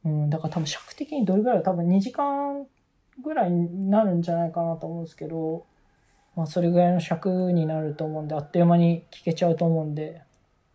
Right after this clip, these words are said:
あの、出たらぜひ聞いてもらえたら嬉しいなっていう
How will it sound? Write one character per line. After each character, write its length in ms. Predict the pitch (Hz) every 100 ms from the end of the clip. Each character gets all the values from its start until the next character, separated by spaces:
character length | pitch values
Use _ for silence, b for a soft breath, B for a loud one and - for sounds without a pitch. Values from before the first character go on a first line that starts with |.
| _ _ _ _ _ -
あ 140 | 165
の、 160 | 156 151
出 120 | 165
た 120 | 165
ら 100 | 156
ぜ 100 | 151
ひ 100 | 151
聞 180 | 151 156
い 80 | 151
て 360 | 151 151 147 - B B _
も 140 | 170 165
ら 60 | 156
え 40 |
た 120 | 156
ら 60 | 160
嬉 160 | 151
し 120 | 147 151
い 40 |
な 160 | 147 147
っ 60 | - _
て 80 | 156
い 340 | 151 147 156
う 100 | 156